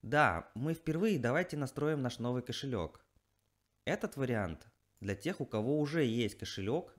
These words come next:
есть секретная фраза, о которой я расскажу дальше, и они хотят восстановить свой кошелёк. У нас кошелька нету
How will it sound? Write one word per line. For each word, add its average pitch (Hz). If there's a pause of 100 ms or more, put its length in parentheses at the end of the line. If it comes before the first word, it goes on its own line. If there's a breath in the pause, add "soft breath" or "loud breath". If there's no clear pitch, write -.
(160)
есть 120
секретная 104
фраза, 117
о 120
которой 135
я 127
расскажу 123
дальше, 120 (300 soft breath)
и 123
они 131
хотят 131
восстановить 104
свой 113
кошелёк. 107 (340 soft breath)
У 110
нас 160
кошелька 113
нету 110